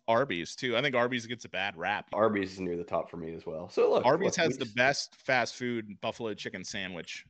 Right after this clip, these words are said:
Speaker 1: I've ever had.
Speaker 2: There we go. I like it. Uh, all right. So what, what do we call that recipe for the cookbook? And then we'll leave that one. What,
Speaker 1: I mean,
Speaker 2: what do you
Speaker 1: we
Speaker 2: call
Speaker 1: always
Speaker 2: that,
Speaker 1: call 'em,
Speaker 2: Funkhauser?
Speaker 1: we always, we always call 'em pizza burgers.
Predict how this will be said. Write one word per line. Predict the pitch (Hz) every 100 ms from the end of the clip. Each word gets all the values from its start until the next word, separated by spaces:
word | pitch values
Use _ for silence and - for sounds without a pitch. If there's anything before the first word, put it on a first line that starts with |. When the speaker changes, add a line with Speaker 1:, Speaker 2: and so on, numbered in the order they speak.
| _
Speaker 1:
I've | 101 104
ever | 98 90
had. | - 52 - _ _ _ _ _ - - -
Speaker 2:
There | - 78
we | 80
go. | 87 90 - _ -
I | 85
like | 92 92
it. | 92 - - - _ _ _ _ _ _ _ _ -
Uh, | 120 127 123 123 117 - - - - - - - _ _ _ _ _ _ _ _ _ -
all | 131
right. | 92 87
So | -
what, | 113 -
what | 117 151
do |
we | 165
call | 156 147 151
that | 156 -
recipe | 151 151 156 147 143
for | 143
the | 131
cookbook? | 151 143 156 156 -
And | 117
then | 113
we'll | 117 113
leave | 123
that | 127 131 139
one. | 143 143 - _ _ - - - - - - - - - 185 - _ _ _ _ - - - -
What, | 117
Speaker 1:
I | 107
mean, |
Speaker 2:
what | 131
do | 139
you |
Speaker 1:
we | 147
Speaker 2:
call | 131
Speaker 1:
always | 143
Speaker 2:
that, | -
Speaker 1:
call | 143
'em, | 143
Speaker 2:
Funkhauser? | 143 156 127
Speaker 1:
we | 170
always, | 185 107 -
we | 123 151
always | 117 95
call | - 107
'em | -
pizza | 113 98
burgers. | 80 76 80 -